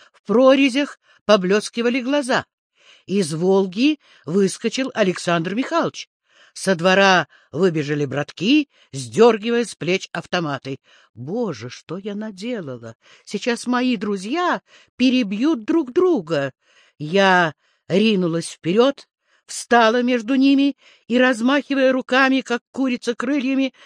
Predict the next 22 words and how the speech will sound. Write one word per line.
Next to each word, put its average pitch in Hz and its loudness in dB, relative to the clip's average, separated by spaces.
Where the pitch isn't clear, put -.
заорала 247 2
во 233 0
весь 254 -4
преподавательский 254 -2
голос: 254 2
«Стойте! 285 2
Стойте! 330 0
Вы 339 8
все 392 2
приехали 339 0
меня 339 0
спасать! 320 0
Вы 320 0
все 359 0
мои 339 6
товарищи! 285 2
Вам 339 6
надо 349 6
пожать 320 4
друг 277 2
другу 349 4
руки!» 339 4